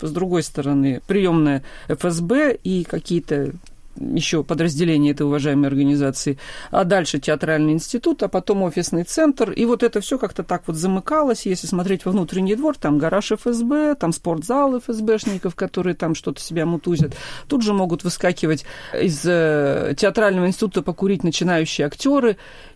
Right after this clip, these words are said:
И вот в этом офисном центре, да, как раз снимали, который был вот в этом квартале, да, снимали, м, э, офис для Екатеринбургского бюро «Радио Свобода».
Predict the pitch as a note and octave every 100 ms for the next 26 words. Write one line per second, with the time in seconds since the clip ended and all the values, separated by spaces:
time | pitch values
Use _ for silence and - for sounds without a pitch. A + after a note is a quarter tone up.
0 | - F3 G3 G3+ G#3 F#3+ - - G3 G#3+
1 | G#3 G#3 A3+ A3 - G3+ - D4+ D#4 E3+
2 | C#3+ D#3+ C3+ C3+ - - - - E3+ B3+
3 | C#4 - A3 G#3 G3 F3+ D#3+ G3+ A3 G3+
4 | F#3+ F#3+ F3+ F#3+ D3+ D3 E3+ E3 A3+ C4+
5 | F#3+ E3+ G3+ F#3+ G3 G3+ F#3 E3 - -
6 | C3+ G#2+ B2 D#3+ E3+ D3+ A3+ F#3+ D#3 F3
7 | E3 E3 D#3+ D3+ C#3 E3 F3+ F#3+ - D#3
8 | D#3 E3 D3+ D3 D#3 D#3+ C#3+ C3 A2+